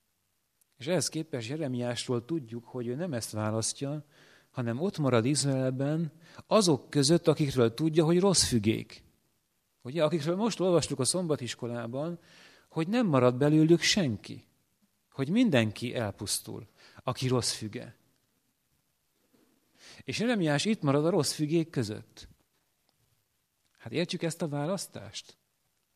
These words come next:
Emberileg ez egy érthető választás? Nyilván azért marad itt, mert az Istennek az üzenetét kell képviselni, és az Isten üzenete,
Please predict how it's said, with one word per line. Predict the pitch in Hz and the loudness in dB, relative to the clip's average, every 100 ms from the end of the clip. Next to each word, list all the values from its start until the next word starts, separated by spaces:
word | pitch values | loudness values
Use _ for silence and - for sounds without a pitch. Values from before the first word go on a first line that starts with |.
| _ _ _ _ _ _ _ _ _ _ _ _ _ _ _ _ | _ _ _ _ _ _ _ _ _ _ _ _ _ _ _ _
Emberileg | - 123 117 131 156 165 | -8 -6 -4 -2 -2 -2
ez | 131 | -4
egy | 101 | -4
érthető | 107 - 139 120 | -6 -8 -10 -8
választás? | 101 90 131 - 98 98 - - _ _ _ _ _ _ _ _ _ _ _ _ _ _ _ _ - _ | -8 -8 -10 -10 -18 -18 -20 -20 _ _ _ _ _ _ _ _ _ _ _ _ _ _ _ _ -20 _
Nyilván | 165 208 156 | 0 2 4
azért | 165 156 135 | 4 4 2
marad | 127 123 117 | 2 0 0
itt, | 151 | 0
mert | 143 127 | -2 -4
az | 117 | -4
Istennek | 123 143 135 127 120 120 - _ | -6 -6 -8 -6 -8 -10 -20 _
az | 117 | -8
üzenetét | 120 123 113 107 110 104 | -6 -2 -2 0 -2 0
kell | 131 117 | 0 0
képviselni, | 113 123 - 101 - 98 101 | 0 -2 -2 -4 -4 -6 -10
és | 101 | -8
az | 101 | -8
Isten | 127 - 107 101 | -8 -8 -10 -8
üzenete, | 113 123 139 139 156 | -6 -6 -6 -8 -10